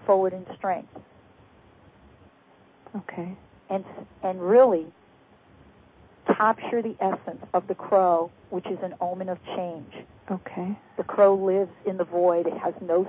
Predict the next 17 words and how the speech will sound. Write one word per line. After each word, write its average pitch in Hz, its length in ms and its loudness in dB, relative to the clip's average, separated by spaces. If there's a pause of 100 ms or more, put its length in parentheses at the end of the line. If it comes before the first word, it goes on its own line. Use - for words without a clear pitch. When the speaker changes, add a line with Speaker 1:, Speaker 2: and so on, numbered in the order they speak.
Speaker 1:
sense 208 180 -6
of 214 160 -8
time. 208 520 -4 (200)
Speaker 2:
Right. 185 220 -4
Speaker 1:
And 202 80 -6 (120)
so 208 80 2
what 196 260 4
you 247 120 -2
need 220 320 -4
right 175 320 -6
now 175 400 -6 (220)
is 190 180 2
no 175 300 -4
sense 160 240 -12
of 170 140 -8
time. 151 300 -12 (220)
Speaker 2:
Right. 175 280 -6